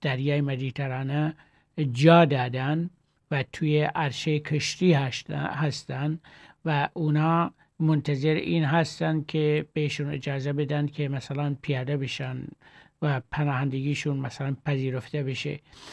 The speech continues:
معمولاً الان نمیذارن به راحتی مثلاً اینا پیاده بشن، چون اولاً باید خیلی رسیدگی بشه بهشون به طور فردی، بعدش هم،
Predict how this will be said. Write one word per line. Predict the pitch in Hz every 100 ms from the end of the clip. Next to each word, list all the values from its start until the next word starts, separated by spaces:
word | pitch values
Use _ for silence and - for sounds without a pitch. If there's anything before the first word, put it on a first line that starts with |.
| - - _
معمولاً | 160 160 156 156 170 165
الان | 156 160 165 160 214
نمیذارن | 165 165 165 135 135 131 131
به | 131 131
راحتی | 127 - 131 - 143
مثلاً | 131 123 143 135 139 135 -
اینا | 165 139 131 135 _ -
پیاده | - 151 131 131
بشن، | 131 123 139 131 139 _ _ _ _ _ _ _ _ _ _ _ _ _ -
چون | - 151 139 - - - - - - - -
اولاً | 190 180 165 160
باید | 160 -
خیلی | - 165 156
رسیدگی | 147 - 143 139 151
بشه | 147 143 143 131
بهشون | 139 139 - 139 131 135
به | 139
طور | - 147 139 135 143
فردی، | - 143 131 127 139 139 - _ _ - _ - 156 143 139
بعدش | 156 156 156 165
هم، | 156 156